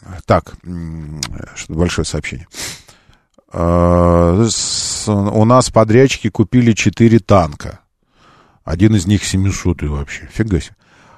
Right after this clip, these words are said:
Они гнали из Москвы сюда на юг. Водители, э, были Lexus Land Cruiser, соответственно, они в таком восторге.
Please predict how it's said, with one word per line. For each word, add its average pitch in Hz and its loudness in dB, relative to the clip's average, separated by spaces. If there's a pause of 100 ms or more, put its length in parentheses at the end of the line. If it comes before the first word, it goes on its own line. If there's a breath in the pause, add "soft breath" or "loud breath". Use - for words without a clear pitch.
(320 soft breath)
Они 110 4
гнали 110 4
из 98 4
Москвы 98 2
сюда 95 4
на 101 4
юг. 90 0
Водители, 107 2 (720)
э, 82 0
были 85 2
Lexus 82 -4
Land 80 -8
Cruiser, 101 -6 (120)
соответственно, 82 -8
они 82 -6
в - -12
таком - -8
восторге. - -10